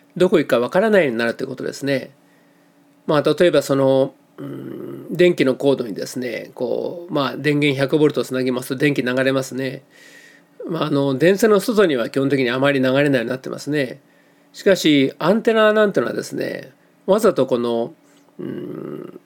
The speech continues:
まあ、導体、まあ、金物とか電線から電気が外に流れるようになってるんですね、あれ。えー、まあ、例えば百ワット、二百ワット、一キロワットのですね、アンテナなんつったら、ものすごい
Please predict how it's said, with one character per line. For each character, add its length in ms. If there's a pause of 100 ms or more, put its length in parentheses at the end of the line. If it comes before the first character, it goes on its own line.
(300)
ま 160
あ、 40
導 260
体、 300 (260)
ま 180
あ、 80
金 220
物 220
と 120
か 280
電 240
線 200
か 120
ら 340
電 300
気 120
が 100
外 240
に 120
流 140 (100)
れ 120
る 80
よ 60
う 20
に 80
な 60
っ 60
て 80
る 60
ん 40
で 60
す 80
ね、 100
あ 100
れ。 200 (800)
え 560
ー、 20
ま 100
あ、 160
例 120
え 20
ば 120
百 300
ワ 120
ッ 40
ト、 80
二 120
百 200
ワ 80
ッ 40
ト、 80
一 200
キ 80
ロ 100
ワ 120
ッ 40
ト 100
の 100
で 80
す 100
ね、 60
ア 60
ン 60
テ 80
ナ 120
な 80
ん 40
つ 80
っ 20
た 120
ら、 120
も 140
の 80
す 160
ご 180
い 260